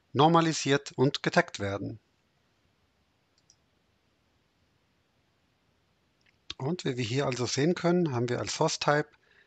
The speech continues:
A W S CloudTrail, Azure Event Hub und Google G C P. Und damit haben wir nun die Grundlage gelegt, einen Angriff zu simulieren und dann auch zu detektieren. Und wenn wir uns erinnern, ist das Angriffsszenario so,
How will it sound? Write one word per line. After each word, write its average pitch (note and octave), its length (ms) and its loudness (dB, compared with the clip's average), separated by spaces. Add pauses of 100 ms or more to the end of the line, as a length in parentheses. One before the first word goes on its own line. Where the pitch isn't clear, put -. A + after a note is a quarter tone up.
(400)
A D#3 220 4
W C#3+ 100 2
S C3+ 140 2
CloudTrail, D#3+ 760 0
Azure C3+ 480 0
Event A#2+ 400 -2
Hub - 400 -4
und B2+ 600 0
Google A#2 360 -2
G C#3 180 0
C A2+ 140 -6
P. G#2 280 -14 (1500)
Und A#2 160 -6
damit F#3 220 -2
haben D#3+ 100 2
wir C#3 80 4
nun C3+ 140 4
die A#2 120 -4
Grundlage D#3 500 0
gelegt, D3 420 -6
einen A2+ 160 0
Angriff D#3+ 440 0
zu - 220 -4
simulieren D#3 840 -2
und A#2+ 200 -4
dann B2 140 -2
auch A#2+ 160 -8
zu - 140 -8
detektieren. A2+ 800 -8 (1200)
Und B2 200 2
wenn D3+ 160 4
wir D3+ 80 4
uns C#3 140 4
erinnern, D#3+ 420 4
ist - 220 -4
das - 140 0
Angriffsszenario C3+ 1200 2
so, G3 320 2